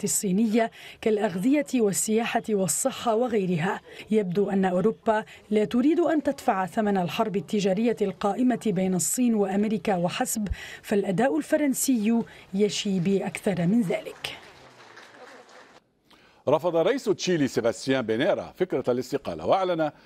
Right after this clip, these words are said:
Speaker 2: أنه سيتم فترة ولايته التي تنتهي بعد نحو عامين. وفي مقابلة مع هيئة الإذاعة البريطانية البي بي سي، قال إنه يقبل تحمل المسؤولية عن انعدام المساواة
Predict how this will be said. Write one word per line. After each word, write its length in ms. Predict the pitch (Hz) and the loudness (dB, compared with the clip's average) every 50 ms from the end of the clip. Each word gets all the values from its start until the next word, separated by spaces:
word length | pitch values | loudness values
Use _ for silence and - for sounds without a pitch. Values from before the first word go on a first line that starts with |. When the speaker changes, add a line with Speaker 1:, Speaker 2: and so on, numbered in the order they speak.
| - - - - | -20 -20 -6 -2
Speaker 2:
أنه 220 | 160 170 170 147 139 | 0 2 2 0 0
سيتم 600 | - - 156 160 151 156 147 - 254 220 147 117 | -2 -2 -2 0 0 0 -2 -2 -2 -2 -2 -2
فترة 440 | - - 214 165 143 123 110 - 127 | 0 -2 -2 -2 -2 -6 -4 -2 -2
ولايته 440 | 135 143 143 143 170 202 185 - 160 | 0 2 2 2 2 0 0 -2 -2
التي 260 | 147 160 156 - 165 | -2 -2 -2 -2 -2
تنتهي 380 | 143 190 214 196 - 170 151 143 | -2 -2 -4 -2 -2 -2 0 2
بعد 220 | 135 139 139 139 | 2 2 2 0
نحو 320 | 139 131 135 - 143 143 | 0 -2 -2 -6 -4 -4
عامين. 300 | 139 135 156 151 123 95 - _ _ _ _ _ _ _ _ _ | -2 -2 -2 -2 -4 -8 -10 _ _ _ _ _ _ _ _ _
وفي 200 | 104 98 110 117 | -6 -4 -2 -4
مقابلة 400 | 110 107 - 127 131 131 135 135 - | -4 -2 -2 0 0 0 0 0 -2
مع 220 | 190 196 185 151 123 | -4 -2 0 -2 -2
هيئة 260 | 107 110 120 117 113 - | 0 -2 -2 -2 -2 -4
الإذاعة 420 | 120 113 110 110 98 123 117 117 - 113 | -4 -4 -2 0 0 0 0 0 -4 -4
البريطانية 560 | 110 104 104 110 110 - 120 113 117 123 117 | -6 -4 -4 -4 -4 -2 -2 -4 -2 -2 -2
البي 140 | 95 95 95 | -4 -4 -4
بي 100 | 92 135 | -6 -6
سي، 280 | - - 220 135 95 - - - - _ _ | -4 -4 -6 -6 -6 -8 -18 -20 -20 _ _
قال 220 | - 117 123 127 120 | 0 0 0 0 -2
إنه 240 | 117 113 98 101 | -6 -6 -2 0
يقبل 440 | 120 170 190 - 123 117 131 135 117 | 0 0 0 -2 -2 -2 -2 -2 -2
تحمل 420 | 113 - 208 - - 151 127 110 101 | -4 -6 -4 -4 -4 -4 -4 -6 -6
المسؤولية 480 | 98 104 123 - - 151 151 165 160 | -4 -4 -6 -6 -6 -8 -2 0 0
عن 120 | 135 139 135 | 0 0 -2
انعدام 360 | 135 123 135 143 196 226 214 | -2 -2 0 0 0 0 0
المساواة 600 | 185 160 143 139 - - 147 131 131 139 170 | -4 -4 -4 -6 -4 -2 -2 0 2 2 0